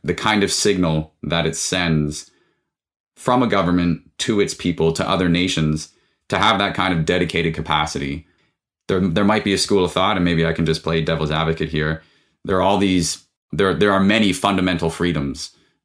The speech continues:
We can look at our Canadian Charter of Rights and Freedoms. Certainly, freedom of religion enjoys a privileged place in that document, but there are other fundamental freedoms. Freedom of association, freedom of assembly, freedom of the press.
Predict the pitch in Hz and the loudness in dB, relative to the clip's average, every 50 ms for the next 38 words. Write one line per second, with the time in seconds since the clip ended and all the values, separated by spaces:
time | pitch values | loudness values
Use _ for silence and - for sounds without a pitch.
0 | _ _ _ _ - 87 82 87 90 90 82 - 87 85 85 82 80 85 85 85 | _ _ _ _ -4 -4 0 0 0 0 0 0 0 0 0 -2 0 0 0 0
1 | 85 78 82 82 80 - 82 85 85 80 80 78 80 80 82 80 - 82 78 - | 0 0 0 0 0 0 0 0 2 0 0 0 0 0 -2 -2 -2 -4 -4 -4
2 | - 85 87 92 104 117 123 - - - - - 95 92 87 82 87 85 82 82 | -2 -2 -2 0 -2 -2 -4 -6 -10 -10 -6 -2 -2 0 0 0 0 0 0 0
3 | 80 82 - - - 101 98 95 90 87 78 80 80 78 80 85 87 110 107 85 | -2 -4 -8 -4 -2 0 0 2 0 0 2 2 2 2 2 0 0 0 0 2
4 | 80 78 76 78 78 78 78 76 76 - - - _ _ _ _ _ - - 82 | 0 0 0 0 0 0 0 -2 -2 -4 -8 -12 _ _ _ _ _ -8 -8 -6
5 | - - 101 85 90 78 71 - - - 85 90 104 156 - - - _ _ _ | 0 0 0 2 0 -2 -2 -6 -4 -2 -2 -2 0 -2 -6 -10 -14 _ _ _
6 | _ _ _ _ _ _ - - 85 85 85 85 80 78 82 82 82 - - 107 | _ _ _ _ _ _ -4 -2 -2 0 0 -2 -2 -2 0 -2 0 0 -2 -2
7 | 117 139 - - 113 104 117 120 123 131 123 101 85 - 87 85 80 78 76 73 | -2 -2 -4 -4 -4 0 0 2 2 2 2 0 0 0 0 0 2 0 0 -2
8 | - 69 - 73 73 65 64 65 67 - - - _ _ - - - - 87 87 | -4 -6 -6 -4 -4 -4 -6 -8 -10 -12 -14 -20 _ _ -18 -14 -6 -2 -2 0
9 | 82 85 87 85 80 82 - - 87 85 - 85 87 87 87 80 - 76 71 - | 0 0 0 0 0 0 0 0 -2 0 0 0 0 2 0 0 -2 -4 -4 -4
10 | - 87 85 80 80 80 80 76 76 - - 90 87 90 78 73 71 69 78 82 | -2 -2 0 0 0 0 0 0 -2 -2 -2 -2 -2 -2 -2 -2 -4 -6 -8 -10
11 | - _ - - - - 95 92 90 87 87 80 82 80 - - 92 87 80 - | -12 _ -20 -14 -4 -2 0 0 2 0 0 -2 -2 -4 -2 -2 -2 -2 -2 -6
12 | - - | -10 -14